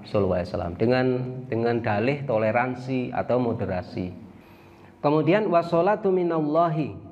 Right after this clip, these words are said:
sholawatnya Allah itu artinya rahmatahu wa ridwanuhu. Jadi rahmatnya Allah dan ridho Allah yang dicurahkan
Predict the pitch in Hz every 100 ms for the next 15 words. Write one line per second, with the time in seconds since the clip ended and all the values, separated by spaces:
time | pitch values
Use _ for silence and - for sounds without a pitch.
0 | - - 127 131 151 165 175 143 143 143
1 | 175 170 - - - - - - - -
2 | 139 139 185 165 160 165 185 180 170 -
3 | 143 160 156 147 123 160 180 139 135 135
4 | 135 131 131 117 95 92 - - - 98
5 | 123 135 127 139 160 135 131 117 107 160
6 | 165 131 123 147 120 123 104 104 160 143
7 | 127 131 - 113 101 - 117